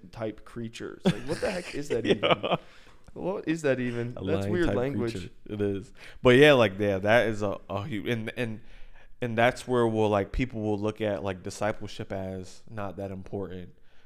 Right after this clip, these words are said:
Speaker 2: because it's like, well, I, I need to, I just need to hone my gift so I can, you know, really do what God has called me to do. But, like, no, God has called us to make, make
Speaker 1: Yeah.
Speaker 2: disciples, and that's selective obedience.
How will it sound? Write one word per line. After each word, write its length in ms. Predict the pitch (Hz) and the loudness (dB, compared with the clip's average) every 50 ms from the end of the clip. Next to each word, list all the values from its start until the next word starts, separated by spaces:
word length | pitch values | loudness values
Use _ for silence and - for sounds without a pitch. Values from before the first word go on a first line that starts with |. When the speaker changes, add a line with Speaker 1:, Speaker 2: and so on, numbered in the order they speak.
| - - | -14 -8
Speaker 2:
because 680 | - 110 107 - - 110 98 98 95 95 95 95 - - - - - - - | -6 -6 -4 -2 0 0 0 0 -2 -4 -4 -8 -10 -16 -20 -20 -20 -18 -14
it's 140 | 98 107 - | -14 -8 -8
like, 100 | 104 98 | -6 -4
well, 140 | 98 117 117 | 0 2 4
I, 220 | 113 117 123 123 123 - | 6 6 4 4 2 0
I 100 | 123 123 | -2 -2
need 180 | 123 127 123 110 | 0 -2 -4 -4
to, 300 | - - 110 98 87 82 - - - - - - - - | -4 -4 -4 -4 -4 -8 -12 -18 -20 -20 -20 -18 -8 -6
I 40 | 123 | -6
just 140 | 127 113 | -4 -4
need 140 | - 127 117 | -4 -4 -2
to 80 | 107 98 | -2 -4
hone 260 | 95 101 110 110 101 | -6 -6 -6 -6 -6
my 140 | 98 90 90 90 | -8 -10 -10 -10
gift 340 | 90 101 101 95 90 - | -8 -8 -8 -8 -8 -10
so 220 | - - 95 90 90 | -14 -12 -12 -10 -10
I 120 | 95 98 | -10 -10
can, 300 | 98 - 110 92 90 92 - - - - - - | -12 -12 -14 -14 -14 -14 -14 -16 -16 -18 -16 -14
you 80 | - 104 | -12 -12
know, 120 | 101 90 | -10 -10
really 340 | 92 95 123 135 131 120 117 | -6 -2 0 0 0 0 -2
do 220 | 104 95 113 113 | -2 -2 -4 -4
what 200 | 101 90 101 95 | -4 -4 -6 -6
God 220 | 98 101 98 95 95 | -6 -4 -4 -4 -4
has 140 | 95 90 - | -6 -8 -6
called 260 | - 101 95 90 92 | -4 -4 -4 -4 -4
me 80 | 95 | -8
to 60 | 90 87 | -8 -8
do. 120 | 98 98 | -8 -10
But, 140 | 92 95 92 | -8 -8 -8
like, 180 | 92 90 - - _ - _ - _ - - | -8 -10 -12 -14 _ -20 _ -20 _ -20 -12
no, 220 | - 113 127 135 110 | -4 0 0 0 2
God 220 | 95 98 107 117 | 4 2 4 4
has 180 | 113 110 101 - | 2 0 -2 -4
called 360 | - - 104 101 110 117 107 | -4 -2 0 0 2 2 0
us 160 | 104 98 - - | -2 -4 -4 -8
to 300 | - - 98 95 92 90 - - | -10 -8 -6 -6 -6 -10 -12 -16
make, 300 | - 92 98 101 98 - - - - | -12 -8 -6 -6 -6 -8 -12 -16 -14
make 180 | 92 90 92 95 | -12 -10 -8 -6
Speaker 1:
Yeah. 120 | 127 127 117 | -4 -4 -4
Speaker 2:
disciples, 560 | 107 101 95 104 - - 98 95 95 - - - - - - - | -2 -2 -2 -4 -2 -4 -8 -10 -10 -12 -16 -20 -20 -20 -14 -10
and 120 | 107 104 | -6 -2
that's 200 | 101 107 117 - | 0 0 0 0
selective 520 | - - 107 101 110 113 - - 117 107 98 | -2 -4 -2 2 2 0 0 0 -4 0 0
obedience. 760 | 101 98 92 95 98 117 123 113 92 92 87 - - - - | 0 0 0 0 -2 -2 -2 -4 -6 -8 -10 -14 -18 -20 -20